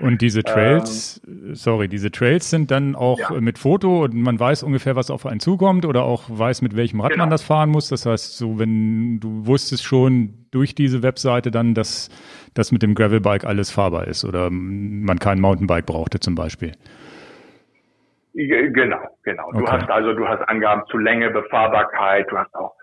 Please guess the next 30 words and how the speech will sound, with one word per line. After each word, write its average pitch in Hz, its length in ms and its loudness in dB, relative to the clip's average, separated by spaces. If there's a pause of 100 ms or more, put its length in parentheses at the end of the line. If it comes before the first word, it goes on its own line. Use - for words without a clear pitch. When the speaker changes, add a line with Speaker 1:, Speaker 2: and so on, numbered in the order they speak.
(340)
Speaker 2:
äh, 95 280 -4
Reviews 113 520 2 (120)
von, 92 340 -2 (180)
von 87 200 -4
Leuten, 98 300 -2
die 95 80 -4
das 85 160 0
schon - 160 -4
mal 90 180 2
gefahren 92 460 0
sind. 95 200 -6
Du 87 60 -18
siehst 95 240 -8
Speaker 1:
Oh, 120 100 4
Speaker 2:
Bilder. 95 380 2
Speaker 1:
cool. - 60 -20 (560)
Speaker 2:
Ähm, 92 280 -6
hast - 220 -2
eine 127 140 -2
Idee, 123 460 0
wie 131 260 -2 (100)
touristisch 131 560 0
oder 120 180 2
nicht 135 300 0
touristisch 123 580 0
das, 110 140 2 (440)
das 107 200 0 (380)
ist. 165 220 0 (320)
Speaker 1:
Mhm. 92 320 2 (280)
Speaker 2:
Ähm, 104 420 0